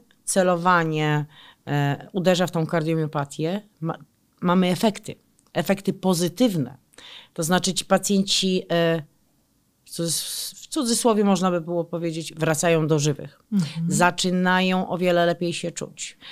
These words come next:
Speaker 1: Część z tych objawów, które im, e, dokuczało, znika. E,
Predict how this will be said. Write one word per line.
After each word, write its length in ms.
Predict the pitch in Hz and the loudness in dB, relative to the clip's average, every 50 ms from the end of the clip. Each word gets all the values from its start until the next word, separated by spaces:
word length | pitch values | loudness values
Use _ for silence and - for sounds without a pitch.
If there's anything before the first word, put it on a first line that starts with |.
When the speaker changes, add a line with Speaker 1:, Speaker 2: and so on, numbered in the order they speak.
| - - - - _ | -18 -18 -18 -16 _
Speaker 1:
Część 280 | - 185 180 190 185 | -4 -2 0 0 0
z 20 | - | 0
tych 160 | - 196 165 | 0 2 2
objawów, 520 | 190 170 170 185 180 180 170 185 190 190 | 2 2 4 4 4 4 2 0 -4 -6
które 440 | - - - 185 175 180 180 180 180 | -8 -8 -4 -2 0 2 2 2 0
im, 300 | - - 185 180 180 180 | 0 -2 -4 -2 -2 -2
e, 80 | 180 - - 175 175 170 170 170 170 170 170 170 170 | -2 -2 -2 -2 -2 0 0 -2 -2 -2 -2 -4 -4
dokuczało, 880 | 160 160 170 - - 180 - - 175 160 160 156 160 165 170 175 160 - _ _ _ _ _ _ _ _ | -4 -4 -6 -6 -8 -8 -4 0 2 2 2 2 2 0 0 -2 -6 -10 _ _ _ _ _ _ _ _
znika. 680 | - 156 139 165 190 190 196 190 - - 147 131 - - _ _ _ _ _ _ - - - - - - _ - | -8 -4 0 2 4 4 4 2 0 -4 -4 -4 -4 -8 _ _ _ _ _ _ -20 -20 -20 -20 -20 -20 _ -4
E, 440 | 151 151 156 151 156 156 151 151 156 | -2 0 2 2 2 2 2 2 0